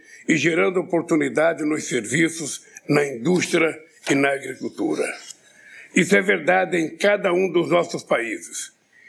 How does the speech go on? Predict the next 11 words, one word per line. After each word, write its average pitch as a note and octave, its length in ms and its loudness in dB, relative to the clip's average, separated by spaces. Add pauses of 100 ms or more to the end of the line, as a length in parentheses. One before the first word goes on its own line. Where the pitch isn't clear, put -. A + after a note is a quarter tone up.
(120)
e D3 100 2
mais F#3 320 2
ainda D#3+ 580 -2 (280)
quando E3+ 260 2
se E3 200 0
pensa D#3+ 400 -2
em D3 40 2
escala C3 400 -2
global. F#2+ 640 0 (580)
O D#3 80 4
Brasil E3 540 0